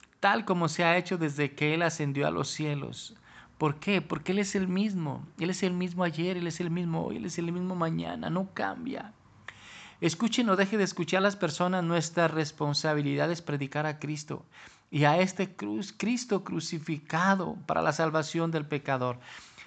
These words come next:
Pero, hermanos, tristemente aquellos que desafían a Dios y quebrantan sus leyes y viven como si Él no existiera, no pueden esperar otra cosa. Al final,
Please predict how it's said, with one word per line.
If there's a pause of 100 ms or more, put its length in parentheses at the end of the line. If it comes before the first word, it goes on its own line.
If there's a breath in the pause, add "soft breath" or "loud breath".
(240 loud breath)
Pero,
hermanos,
tristemente
aquellos
que
desafían
a
Dios
y
quebrantan
sus
leyes (520 loud breath)
y
viven
como
si
Él
no
existiera,
no
pueden
esperar
otra
cosa.
Al
final,